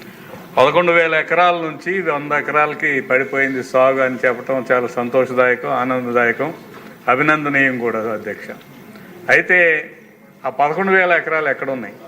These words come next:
అందులో వంద ఎకరాలకు దిగజారిపోయినప్పుడు ఆ వంద ఎకరాలు ఎక్కడ?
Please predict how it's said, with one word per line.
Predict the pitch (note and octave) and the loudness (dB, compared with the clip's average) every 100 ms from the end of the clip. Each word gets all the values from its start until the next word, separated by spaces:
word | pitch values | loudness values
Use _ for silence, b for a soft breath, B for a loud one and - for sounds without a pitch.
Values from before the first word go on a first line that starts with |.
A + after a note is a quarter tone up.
| - - - - - - - - - | -20 -20 -20 -20 -20 -20 -20 -10 -4
అందులో | C#3+ E3+ | 2 4
వంద | D#3 D3+ E3 | 4 2 2
ఎకరాలకు | D#3+ E3+ E3 D#3 | 2 2 0 -4
దిగజారిపోయినప్పుడు | C#3 D3 D3+ D3+ C#3+ C#3+ C#3 C3+ C#3 C3+ | -8 -4 0 0 0 -2 0 -4 -4 -2
ఆ | C3 | 2
వంద | B2+ C3 C#3+ | 2 2 2
ఎకరాలు | C#3+ D3 D3+ C3 | 2 2 2 0
ఎక్కడ? | A2 B2 G#2+ | -2 -2 -2